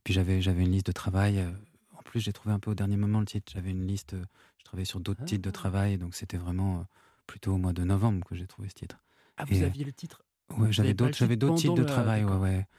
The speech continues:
Speaker 1: C'était le titre d'un chapitre, Avalanche. En fait, j'avais mis des titres à chaque chapitre. Et ensuite, euh, j'ai regardé, il y avait un, oui, un film des années soixante-dix, genre Avalanche, euh, mais c'était pas, c'est, c'est, il y avait pas de livre, alors que vraiment, c'est un,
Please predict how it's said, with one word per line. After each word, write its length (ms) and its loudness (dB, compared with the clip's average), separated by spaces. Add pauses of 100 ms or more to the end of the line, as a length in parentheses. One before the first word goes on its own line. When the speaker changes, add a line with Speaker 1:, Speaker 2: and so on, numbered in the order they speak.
(160)
Speaker 1:
C'était 200 0
le 60 0
titre 140 0
d'un 80 4
chapitre, 400 -2
Avalanche. 340 -2
En 40 -4
fait, 160 -4
j'avais 240 0
mis 100 2
des 100 0
titres 240 -6
à 40 -2
chaque 180 -4
chapitre. 340 -4 (580)
Et 120 4
ensuite, 480 0
euh, 140 2
j'ai 140 2
regardé, 440 2
il 80 4
y 40 4
avait 140 2
un, 280 2
oui, 200 0
un 120 0
film 320 2
des 180 0
années 100 0
soixante-dix, 640 -2
genre 360 -14
Avalanche, 440 -6
euh, 60 -12 (680)
mais 220 2
c'était 240 -8
pas, 300 -4
c'est, 200 -12
c'est, 120 -10
il 20 -2
y 40 -2
avait 100 -6
pas 120 0
de 60 -2
livre, 220 2
alors 220 -2
que 100 -8
vraiment, 320 -2
c'est 160 -6
un, 180 -6